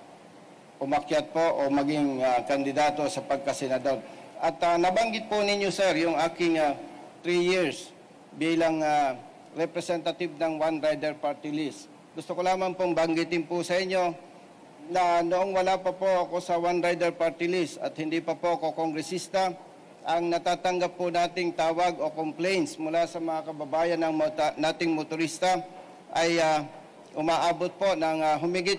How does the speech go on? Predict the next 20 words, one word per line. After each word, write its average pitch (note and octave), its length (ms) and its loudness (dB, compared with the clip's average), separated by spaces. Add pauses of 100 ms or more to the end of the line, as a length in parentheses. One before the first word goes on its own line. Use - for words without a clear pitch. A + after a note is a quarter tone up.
kumulang F#3 560 0
five E3 160 2
hundred E3+ 480 0
calls, F3+ 480 2
complaints E3 720 0
araw-araw. D3+ 800 2 (640)
Pero E3+ 320 2
dahil F3 320 2
po G3+ 400 2 (240)
na E3+ 320 2
kapag E3+ 400 -4
ka F#3 240 0
po F#3 160 -2
may F3 320 -2
lumalapit F3+ 720 0
sa F3+ 240 0
atin D#3+ 320 -4 (480)
at D#3 240 -2
ating F3 400 -2
inaaksyonan, F3 880 0